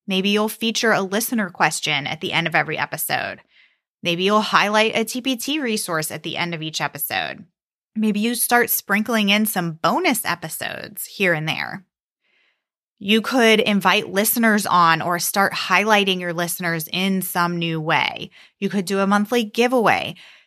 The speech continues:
You could completely change how you structure your episodes. I mean, you can truly do anything you want. There's so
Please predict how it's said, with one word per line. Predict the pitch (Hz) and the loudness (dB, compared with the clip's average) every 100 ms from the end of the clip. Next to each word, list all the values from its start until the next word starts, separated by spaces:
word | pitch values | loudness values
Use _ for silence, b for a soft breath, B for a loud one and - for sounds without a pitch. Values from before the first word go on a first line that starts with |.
| B | B
You | 214 240 | -2 0
could | 294 247 | 0 0
completely | 294 254 - 302 320 320 269 | 0 0 0 0 2 0 0
change | - 214 240 262 214 202 196 - - _ | 0 2 2 2 2 2 0 -4 -10 _
how | - 226 | -2 2
you | 247 233 | 4 2
structure | 214 - 208 - | 0 0 -2 -4
your | 175 165 | -4 -2
episodes. | 220 240 226 - 90 | -2 -2 -4 -4 -2
I | - | 0
mean, | 196 214 | 2 2
you | 196 196 240 269 | 2 0 0 0
can | - 330 | -2 -6
truly | - - 247 254 226 | -6 -4 0 2 0
do | 202 220 214 | 2 0 0
anything | 185 202 208 208 | -2 -2 -2 -2
you | 190 180 | -2 -2
want. | 165 151 196 - | -4 -2 -2 0
There's | 190 185 | -2 -2
so | - - 196 196 208 | -4 0 2 4 2